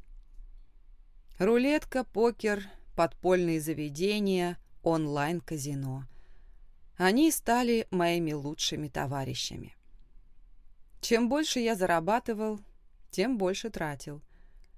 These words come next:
Я знал технологию игры в рулетку, чувствовал себя богом — поймавшим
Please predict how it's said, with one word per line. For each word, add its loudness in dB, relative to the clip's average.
Я 4
знал 2
технологию 0
игры -2
в -8
рулетку, -2
чувствовал 0
себя 0
богом — -2
поймавшим 2